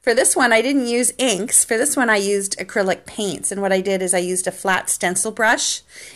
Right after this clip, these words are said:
and I just kinda dabbed the acrylic paint around the stencil, and this was the result.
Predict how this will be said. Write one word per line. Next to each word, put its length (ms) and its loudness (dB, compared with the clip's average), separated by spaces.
and 140 4
I 80 6
just 200 -2
kinda 220 0
dabbed 460 4
the 240 0
acrylic 360 -2
paint 300 -4
around 300 -2
the 80 -4
stencil, 480 -4
and 160 -4
this 180 -4
was 160 -8
the 140 -4
result. 640 -4